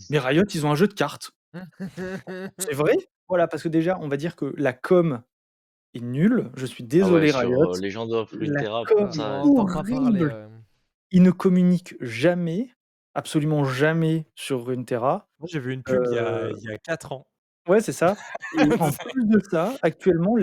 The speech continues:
Speaker 2: C'est ça,
Speaker 1: l'équilibrage
Speaker 2: quand le jeu est
Speaker 1: est
Speaker 2: sorti, en fait.
Speaker 1: au, est aux fraises.
Speaker 4: Ah, c'était pas
Speaker 1: Voilà.
Speaker 4: il y a quatre ans, mais bon.
Speaker 1: Les,
Speaker 2: Oui, non, mais
Speaker 1: l'équilibrage
Speaker 2: enfin,
Speaker 1: du jeu
Speaker 2: voilà,
Speaker 1: est aux
Speaker 2: quoi.
Speaker 1: fraises.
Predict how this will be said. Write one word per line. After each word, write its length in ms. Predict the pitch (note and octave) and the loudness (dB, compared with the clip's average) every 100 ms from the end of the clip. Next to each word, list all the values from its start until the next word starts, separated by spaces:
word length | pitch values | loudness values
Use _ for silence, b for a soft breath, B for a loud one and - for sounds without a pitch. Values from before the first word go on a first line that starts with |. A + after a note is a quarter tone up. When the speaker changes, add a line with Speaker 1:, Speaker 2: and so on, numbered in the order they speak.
| E3 | 0
Speaker 2:
C'est 120 | - D#3+ | -2 -4
ça, 260 | D#3+ E3 | -2 2
Speaker 1:
l'équilibrage 120 | G#3 | 2
Speaker 2:
quand 100 | F#3 | 0
le 120 | F#3+ F3 | -2 -4
jeu 140 | C#3+ | -6
est 40 | |
Speaker 1:
est 0 | |
Speaker 2:
sorti, 320 | G3 D#3 C3 B2+ | -4 -4 -2 -2
en 80 | |
fait. 140 | B2 A#2+ | -4 -6
Speaker 1:
au, 120 | B2 | -2
est 140 | E3+ F3 | 2 2
aux 60 | |
fraises. 380 | - B2 A#2+ A#2+ - - | 0 -2 -2 -8 -18 -20
Speaker 4:
Ah, 100 | C#3+ | -20
c'était 320 | - G#2+ B2+ | -18 -16 -4
pas 60 | C3 | -2
Speaker 1:
Voilà. 100 | A#2 | -2
Speaker 4:
il 40 | |
y 40 | A#2 | -6
a 60 | |
quatre 260 | - A#2 B2 | -16 -18 -14
ans, 160 | A#2+ | -14
mais 100 | A2+ D3+ | -16 -20
bon. 180 | D3+ _ | -20 _
Speaker 1:
Les, 100 | B2+ | -6
Speaker 2:
Oui, 280 | C3 D3+ D#3+ | -2 0 0
non, 100 | C#3+ | -2
mais 220 | C3+ F3 D#3+ | -2 -2 2
Speaker 1:
l'équilibrage 160 | F3 | 0
Speaker 2:
enfin, 80 | B2 | 0
Speaker 1:
du 60 | D#3 | -4
jeu 80 | F3 | -2
Speaker 2:
voilà, 20 | |
Speaker 1:
est 100 | D#3+ | -2
aux 60 | C#3+ | -6
Speaker 2:
quoi. 0 | |
Speaker 1:
fraises. 260 | A#2+ A2+ | -6 -8